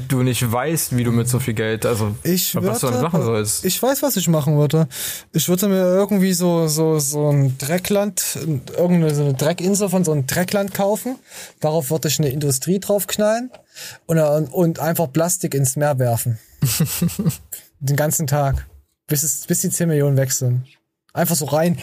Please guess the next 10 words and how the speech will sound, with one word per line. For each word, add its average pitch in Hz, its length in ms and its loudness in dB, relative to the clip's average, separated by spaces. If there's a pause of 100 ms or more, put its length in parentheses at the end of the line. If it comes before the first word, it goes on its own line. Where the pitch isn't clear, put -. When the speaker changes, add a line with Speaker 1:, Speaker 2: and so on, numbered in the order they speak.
(140)
Speaker 2:
Bam, 190 220 0
pam, 185 240 0
pam, 190 240 0
pam, 185 240 0
pam. 180 340 0 (880)
Einfach 165 280 -2
reingeschossen 139 680 0
ins 123 200 0
Meer. 131 320 2 (1400)
Oder? 208 360 2